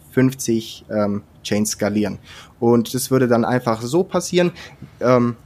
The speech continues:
ihr habt's nicht gesehen, aber ich hab geschnipst, wie im August, äh, zweitausendzweiundzwanzig war's, glaub, da hat Cadena von,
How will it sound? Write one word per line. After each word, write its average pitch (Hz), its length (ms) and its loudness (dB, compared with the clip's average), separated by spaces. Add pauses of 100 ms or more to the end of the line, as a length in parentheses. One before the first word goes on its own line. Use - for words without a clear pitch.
(220)
ihr 107 100 -2
habt's 110 220 -2
nicht 110 100 -4
gesehen, 120 300 0
aber 110 180 0
ich 107 80 -2
hab 113 160 -6
geschnipst, 170 500 -4 (480)
wie 143 460 -4
im 143 260 4
August, 135 800 2
äh, 131 340 4
zweitausendzweiundzwanzig 139 1040 -4
war's, 127 440 0
glaub, 127 380 0
da 113 520 2
hat - 320 -8
Cadena 120 400 -2
von, 107 480 -6